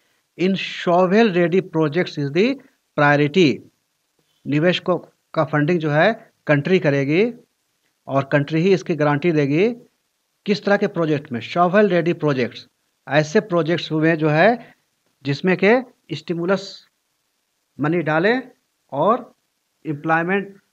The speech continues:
जनरेशन शुरू हो जाए और इकोनॉमी जो है बूस्ट हो जाए,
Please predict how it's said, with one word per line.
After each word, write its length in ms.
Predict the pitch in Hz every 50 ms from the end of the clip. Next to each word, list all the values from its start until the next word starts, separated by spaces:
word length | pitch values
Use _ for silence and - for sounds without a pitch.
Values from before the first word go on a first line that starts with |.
| _ _ _ _ _ _ _ _ _ _ - -
जनरेशन 380 | 151 147 143 156 147 - 185 175
शुरू 220 | - 185 190 190
हो 120 | 185 202
जाए 320 | 185 208 214 226 247 277 277 - _ _ _ _ _ _ -
और 200 | 143 156 170 - 160
इकोनॉमी 400 | 151 - 165 156 160 165 180 185
जो 120 | 180 175
है 200 | 170 185 220 254 254 254 - _ _ 110 - -
बूस्ट 260 | 180 220 - - -
हो 100 | 170 151
जाए, 240 | 127 127 107 98